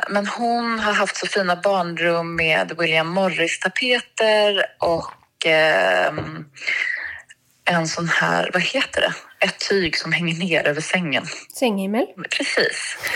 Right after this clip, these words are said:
Speaker 1: Eh, vi hade, alltså, Granit gjorde jättefina sänghimlar ett tag.
Speaker 2: Mm.
Speaker 1: De gör inte dem längre, men en så här senaps-
Speaker 2: Just det,
Speaker 1: brun,
Speaker 2: den härliga.
Speaker 1: guldig.
Speaker 2: Mm.
Speaker 1: Ja. Sen har jag faktiskt också, det här är ju liksom tecken på min hoarder-dam,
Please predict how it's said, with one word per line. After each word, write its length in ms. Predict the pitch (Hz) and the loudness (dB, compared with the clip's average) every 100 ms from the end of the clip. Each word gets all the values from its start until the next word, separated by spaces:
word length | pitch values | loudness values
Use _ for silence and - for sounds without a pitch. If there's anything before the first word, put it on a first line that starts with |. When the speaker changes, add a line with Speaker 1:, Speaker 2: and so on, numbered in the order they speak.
| - - - - - | 0 -2 -6 -6 0
Speaker 1:
Eh, 300 | 190 180 180 | 2 4 2
vi 120 | 185 | 2
hade, 380 | 175 170 - - | 2 2 2 2
alltså, 200 | - - | -2 -6
Granit 640 | 180 185 190 196 214 196 | -6 -2 0 0 -2 -2
gjorde 160 | 151 156 | -4 -2
jättefina 480 | 190 - - 156 147 | -2 -4 -4 -4 -4
sänghimlar 560 | - 151 151 143 143 | -2 -2 -2 -6 0
ett 140 | 151 143 | 0 0
tag. 280 | - - - - | -2 -2 -2 2
Speaker 2:
Mm. 120 | 226 254 | 6 6
Speaker 1:
De 60 | |
gör 80 | 151 | 6
inte 160 | 151 - | 2 -2
dem 160 | - 160 | -6 -2
längre, 320 | 151 147 - - | -4 -2 -4 -4
men 300 | 151 139 139 - - | -4 -4 -6 -8 -4
en 120 | 143 | -4
så 160 | 139 - | -4 -6
här 60 | 135 | -6
senaps- 800 | - 160 139 143 - - - - _ _ _ _ - | -4 -4 -4 -6 -6 -4 -6 -10 _ _ _ _ -4
Speaker 2:
Just 440 | 233 262 - - | 2 2 2 -4
det, 100 | - | 0
Speaker 1:
brun, 240 | - 147 143 | 2 2 2
Speaker 2:
den 220 | 233 208 | 2 2
härliga. 320 | 196 - - | 2 0 -2
Speaker 1:
guldig. 640 | - 170 160 147 - - - | 0 0 0 -2 -4 -4 -2
Speaker 2:
Mm. 240 | 262 277 277 - - | 0 0 -2 -12 -4
Speaker 1:
Ja. 280 | 160 160 165 - - - - - - - - - | 0 2 0 -4 -8 -6 -2 -2 -2 -2 -4 0
Sen 180 | 156 214 | 0 2
har 100 | 240 | 2
jag 120 | 175 | 2
faktiskt 300 | 156 - 147 | 0 -2 -4
också, 320 | 170 - - 170 | -4 -2 -2 0
det 60 | |
här 220 | 175 180 156 | 2 4 4
är 40 | |
ju 100 | 147 | 2
liksom 400 | - - 143 - - - | 0 -2 -4 -8 -18 -8
tecken 340 | - - - 147 | -6 -4 -4 -4
på 120 | 135 | -4
min 200 | 135 147 | -6 -6
hoarder-dam, 1040 | - 175 170 156 - - - - - 151 | -4 2 2 2 2 0 0 -2 0 -4